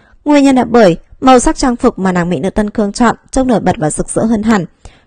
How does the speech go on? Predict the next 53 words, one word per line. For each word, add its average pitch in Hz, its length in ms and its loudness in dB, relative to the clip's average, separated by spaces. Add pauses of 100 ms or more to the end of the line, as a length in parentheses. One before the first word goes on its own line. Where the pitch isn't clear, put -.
Kiểu 247 180 4
dáng 202 200 0
trang 226 180 -2
phục - 140 -2
của 160 120 -2
Dương 190 220 -4
Tử 190 180 -2
cũng - 180 -8
đẹp 208 180 -6
vẽ 156 160 -2
hơn 180 220 -4
kỳ 165 180 -4
phùng 151 200 -8
địch - 160 -8
thủ 180 160 0
của 139 200 -6
mình. 165 280 0 (1040)
Tuy 302 120 2
thất 330 140 0
thế 240 140 2
trước 269 160 -4
Dương 233 180 -2
Tử 226 180 2
trong 214 180 -4
khoản 208 160 -2
phim 208 160 -6
ảnh, 190 260 -2 (320)
thế 285 140 2
nhưng 294 140 0
không 294 180 -2
ai 247 180 2
có 202 120 -4
thể 233 160 0
phủ 185 140 -6
nhận 180 200 -6
được 185 180 -2
nhan 196 140 -2
sắc 214 240 -4
của 185 100 -6
Nhật 175 220 -4
Ba 190 140 0
luôn 190 140 -2
thẳng 185 180 -4
áp - 200 -6
đảo. 208 240 2 (560)
Trong 339 160 0
năm 320 160 0
nay, 302 140 0
nàng 226 260 0
hoa 240 100 -2
tuyết 247 160 -2
Tân 233 160 -4
Cương 254 300 2